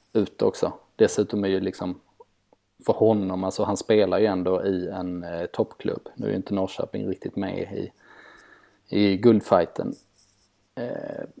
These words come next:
i slutändan, men, eh, ja, han spelar ändå där. Det är lite samma med Iran Dust där. Men det är klart, liksom, om Iran Dust, som är ju ändå varit lite ut och in och inte levererat alltid, det går ju mycket upp och ner där, liksom, så det skulle väl,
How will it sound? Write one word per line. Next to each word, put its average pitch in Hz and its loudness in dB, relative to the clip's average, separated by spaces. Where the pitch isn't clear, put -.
i 123 2
slutändan, 98 6
men, 101 -2
eh, 95 -2
ja, - 0
han 113 2
spelar 107 2
ändå 107 -2
där. 104 0
Det - -6
är 113 -2
lite 113 -2
samma 98 0
med 95 -2
Iran 104 2
Dust 104 -4
där. 104 0
Men 104 -2
det 123 8
är 120 0
klart, 117 6
liksom, 120 4
om 120 4
Iran 113 2
Dust, - -2
som 107 -2
är 107 -4
ju 107 2
ändå 127 8
varit 151 12
lite 127 10
ut 123 6
och 127 6
in 95 0
och 110 -4
inte 110 -4
levererat 101 2
alltid, 95 -2
det 104 -2
går 104 0
ju 104 -2
mycket 107 -4
upp 104 -4
och 104 -4
ner 104 -6
där, 110 -6
liksom, - -12
så 104 -12
det - -10
skulle 110 -2
väl, 107 0